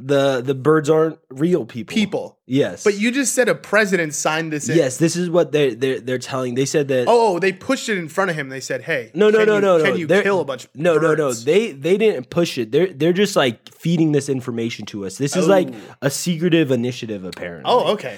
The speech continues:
Speaker 1: So, like, we don't really know about it. It, they do, and, like, I'm learning
Speaker 2: But you
Speaker 1: from
Speaker 2: know
Speaker 1: them.
Speaker 2: about it
Speaker 1: I
Speaker 2: now.
Speaker 1: do,
Speaker 2: Okay.
Speaker 1: because I'm, I'm part of the group. <laughs> So, so basically, for fifty years, uh, after that act, we just were, like, killing birds everywhere.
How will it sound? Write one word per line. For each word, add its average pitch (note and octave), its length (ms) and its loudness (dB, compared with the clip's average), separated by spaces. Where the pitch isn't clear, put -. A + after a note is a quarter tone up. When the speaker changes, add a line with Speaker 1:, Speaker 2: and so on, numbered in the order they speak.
Speaker 1:
So, E3+ 180 2
like, D#3 220 2
we D#3+ 160 0
don't F#3 220 4
really C#3+ 260 0
know B2+ 220 -2
about B2+ 340 -2
it. D3 160 -2
It, B2+ 240 -4
they B2+ 220 0
do, C#3 320 -6
and, B2 180 -6
like, A#2 220 -6
I'm A#2+ 180 -6
learning B2+ 140 -2
Speaker 2:
But F#3 100 0
you G#3 140 -2
Speaker 1:
from A3 80 0
Speaker 2:
know F#3 140 0
Speaker 1:
them. C#3+ 40 -4
Speaker 2:
about B2 220 -4
it C3+ 40 4
Speaker 1:
I G3 120 6
Speaker 2:
now. F#3+ 60 -2
Speaker 1:
do, D3 160 -4
Speaker 2:
Okay. F#3 100 2
Speaker 1:
because E3 220 -2
I'm, D#3+ 300 -2
I'm D#3+ 180 -6
part D#3 240 -2
of C#3 80 -8
the C3 80 -8
group. B2 340 -8
<laughs> - 60 -20
So, G#3 460 0
so - 180 0
basically, B3 440 0
for G3 160 -2
fifty G3+ 300 -6
years, E3+ 580 2
uh, C3+ 260 2
after D3 360 -2
that C3+ 180 2
act, C3 320 -2
we C3+ 140 -6
just C#3 260 -2
were, A#2+ 240 0
like, A2+ 180 -4
killing B2+ 320 -2
birds A#2 400 0
everywhere. G#2 520 -2